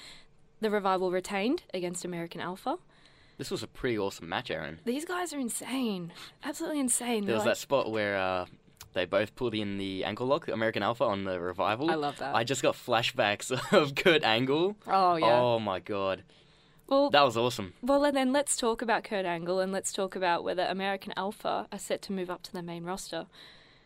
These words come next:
Speaker 1: What do you reckon will happen? Do you, do you think they're gonna form another little team Angle with American Alpha, or are they gonna keep them separate? Because Kurt Angle's coming back.
Speaker 2: <laughs>
Speaker 1: He,
Speaker 2: You
Speaker 1: he
Speaker 2: ca-,
Speaker 1: is.
Speaker 2: you heard it here first.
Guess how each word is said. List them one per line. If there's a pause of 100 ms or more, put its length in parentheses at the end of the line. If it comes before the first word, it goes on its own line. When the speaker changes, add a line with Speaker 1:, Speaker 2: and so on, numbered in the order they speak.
(480)
Speaker 1:
What
do
you
reckon
will
happen?
Do
you,
do
you
think
they're
gonna
form
another
little
team
Angle
with
American
Alpha, (180)
or
are
they
gonna
keep
them
separate? (320)
Because
Kurt
Angle's
coming
back. (200)
Speaker 2:
<laughs>
Speaker 1:
He,
Speaker 2:
You
Speaker 1:
he
Speaker 2:
ca-,
Speaker 1:
is.
Speaker 2:
you
heard
it
here
first.